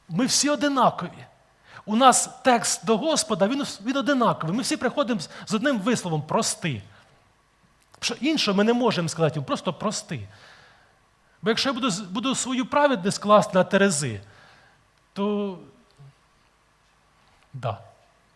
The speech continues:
І ось той так само просить: "Пробач, дай мені час, я тобі все віддам, раз ти так хочеш". Він же не бажав і вкинув його до в'язниці,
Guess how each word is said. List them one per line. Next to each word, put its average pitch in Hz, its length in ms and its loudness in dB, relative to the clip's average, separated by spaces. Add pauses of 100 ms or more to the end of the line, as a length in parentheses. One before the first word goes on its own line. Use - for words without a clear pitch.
(1900)
І 185 60 -4
ось 233 100 -4
той 285 140 0
так 277 180 -2
само 269 240 2
просить: 220 380 -2
"Пробач, 190 540 0 (300)
дай 240 160 4
мені 226 200 0
час, 254 300 0
я 220 60 0
тобі 208 200 -4
все 220 220 -2
віддам, 175 380 -4 (1400)
раз 151 240 2
ти 165 100 -4
так 160 180 -8
хочеш". - 500 -12 (2500)
Він 214 200 2
же 208 380 2
не 190 160 4
бажав 190 540 6 (280)
і 170 80 0
вкинув 208 400 0
його 175 140 2
до 170 160 0
в'язниці, 151 640 -2